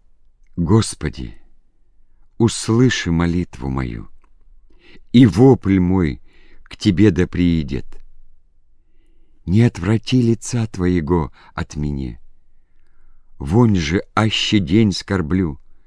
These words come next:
преклони ко мне ухо Твое. Вонь же аще день призову Тя,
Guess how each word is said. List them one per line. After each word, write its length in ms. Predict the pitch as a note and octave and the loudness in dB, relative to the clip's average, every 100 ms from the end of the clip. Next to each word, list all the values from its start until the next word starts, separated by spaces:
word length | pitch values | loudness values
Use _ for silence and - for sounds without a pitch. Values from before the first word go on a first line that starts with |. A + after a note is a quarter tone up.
| - _ - - | -20 _ -20 -12
преклони 680 | - A2+ B2 A2 A#2 C3 C3 | 0 2 2 2 2 4 2
ко 200 | - A#2 | 0 0
мне 300 | A2 A#2+ B2 - | 2 2 0 0
ухо 340 | B2 B2 - | 2 2 -2
Твое. 520 | F#2+ E2+ F2 E2 C#2 - - - - _ _ - - | -6 -4 -2 -2 -6 -12 -20 -20 -20 _ _ -20 -12
Вонь 380 | - E2+ C#3 C3 | -4 4 6 6
же 240 | G#2 G#2+ - | 4 2 2
аще 400 | - B2+ - - | 2 2 0 -2
день 320 | A2+ F#2 B2+ G2+ | 0 2 2 2
призову 540 | A2 G2+ G#2+ G#2+ C3 | 0 0 0 0 -2
Тя, 320 | - G#2 D#2+ | 0 0 -2